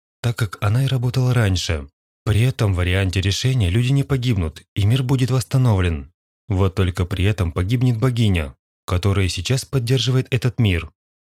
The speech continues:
А за ней умрет и Черный Дракон, который займет ее место в сердце системы. Судя по подсчетам папы, если принести в жертву и богиню, и Черного Дракона,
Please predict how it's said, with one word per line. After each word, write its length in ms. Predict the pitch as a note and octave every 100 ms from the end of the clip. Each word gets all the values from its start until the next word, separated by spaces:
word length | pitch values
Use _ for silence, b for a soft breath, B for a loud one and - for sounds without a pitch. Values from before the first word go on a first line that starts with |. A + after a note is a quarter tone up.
| -
А 80 | F#2+
за 140 | F2
ней 160 | F#2 F2+
умрет 280 | F2 E2+ E2+
и 60 |
Черный 360 | E2+ F#2+ F2 F2
Дракон, 440 | E2 E2 G2+ A#2
который 320 | G#2 F2 - D#2+
займет 380 | E2+ E2 E2
ее 180 | E2 E2
место 360 | E2+ G#2+ - D#2
в 60 |
сердце 340 | - A#2 G2+ A#2+
системы. 720 | A2+ A2 - G#2 F2 D2 C2 _ _ _ _ -
Судя 300 | - G2+ A#2+
по 100 | B2
подсчетам 460 | C#3 - C3+ C3 A#2+
папы, 340 | C#3 C#3+ F2
если 280 | E2 F2+ F#2
принести 360 | F2+ F2+ -
в 60 | F#2
жертву 420 | G2+ F#2+ G2+ F2+ -
и 100 | G#2
богиню, 460 | F#2+ G2 G2 F#2
и 40 | F2
Черного 420 | G2+ F#2 F#2 F2+
Дракона, 600 | F2+ F2 A#2 A#2+ F#2